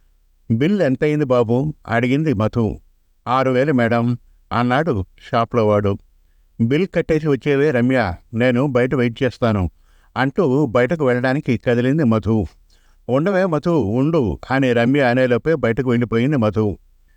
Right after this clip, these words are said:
బిల్ కట్టేసి బయటకు వచ్చిన రమ్య, "నీ షాపింగ్కి నా చేత బిల్ కట్టించావేమిటే?" అంది. "అదంతే, నేను షాపింగ్ చేసేటప్పుడు నా పక్కన ఉన్నవారే బిల్ కట్టాలి, లేకపోతే నాకు కంఫర్ట్గా ఉండదు.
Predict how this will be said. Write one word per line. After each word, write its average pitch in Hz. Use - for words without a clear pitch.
బిల్ 147
కట్టేసి 165
బయటకు 131
వచ్చిన 123
రమ్య, 127
"నీ 156
షాపింగ్కి 156
నా 135
చేత 131
బిల్ 143
కట్టించావేమిటే?" 139
అంది. 113
"అదంతే, 120
నేను 147
షాపింగ్ 151
చేసేటప్పుడు 135
నా 135
పక్కన 120
ఉన్నవారే 135
బిల్ 127
కట్టాలి, 113
లేకపోతే 135
నాకు 135
కంఫర్ట్గా 123
ఉండదు. 117